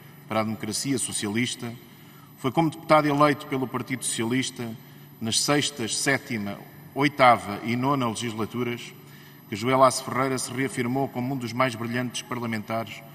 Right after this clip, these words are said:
da sua geração. A sua frontalidade, lealdade e força na defesa das causas que abraçou sempre foram acompanhadas pelo respeito pelos seus opositores,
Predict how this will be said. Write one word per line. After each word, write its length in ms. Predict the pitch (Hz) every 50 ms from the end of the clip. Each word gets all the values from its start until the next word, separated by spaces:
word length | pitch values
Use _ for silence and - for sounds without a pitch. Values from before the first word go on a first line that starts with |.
| - - - - -
da 100 | 120 110
sua 460 | - - - 113 110 107 104 104 95 - 104
geração. 460 | 101 104 107 101 101 - - 82 - - - - - - - - - - - - - - - - - - - - - - - - - - - - - - - -
A 80 | - 113
sua 220 | - - 170 165
frontalidade, 720 | - - 170 180 151 - 165 151 143 135 135 123 113 98 90 - - - - - - - - - -
lealdade 560 | 104 120 135 139 135 135 127 135 147 139 143
e 40 | 131
força 440 | - - 131 117 104 - - - 85 80 - - - - - - - - -
na 80 | 107 110
defesa 320 | - - 147 135 135 143
das 160 | 139 143 - -
causas 420 | - 135 127 117 98 104 101 -
que 120 | - 123
abraçou 520 | 117 113 117 110 - - 120 123 127 131 143 - - - - - - - - - - -
sempre 340 | - - 147 151 147 -
foram 200 | - 147 147 147
acompanhadas 640 | 143 139 - 143 127 135 135 135 135 135 127 127 120
pelo 200 | - 139 131 127 117
respeito 600 | 104 - - - 127 127 127 120 - - - - - - - - - - - - -
pelos 280 | - 131 131 117 - -
seus 220 | - 139 131 117
opositores, 840 | 127 117 - - 120 110 - - 123 123 120 113 113 - - -